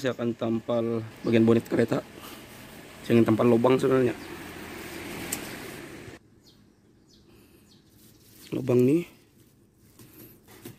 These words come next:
satu dan juga lubang ni. Bagian bonet ni saya sudah bongkar. Dan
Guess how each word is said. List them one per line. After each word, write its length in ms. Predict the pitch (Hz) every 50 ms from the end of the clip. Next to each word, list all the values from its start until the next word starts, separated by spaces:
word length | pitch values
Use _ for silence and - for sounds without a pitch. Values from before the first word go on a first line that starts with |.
| - -
satu 480 | - 120 120 - - - 160 - - - - - _ _ _ _ _ _ - - - - _ _ _ _ _ _ _ - - - - _ - - - - - - - - - - - - - - - - - - -
dan 80 | 135
juga 240 | 127 127 117 117 123
lubang 320 | 127 123 131 127 127 135
ni. 80 | 147 349 - - - - - _ - - - - - - - - - - - - - - - - - - - - - _ _ -
Bagian 560 | - - 117 113 113 110 113 113 110 113 113 110 110 - -
bonet 320 | 117 113 113 110 113 110 - -
ni 80 | 131
saya 160 | 120 117 113 -
sudah 160 | 107 107 101
bongkar. 480 | 107 104 104 104 - - 120 123 143 151 170 - - - - - - - - - - - - - - - - - - - - - - - - - - - - - - - - - - - - - - - - - - - - - -
Dan 100 | - 135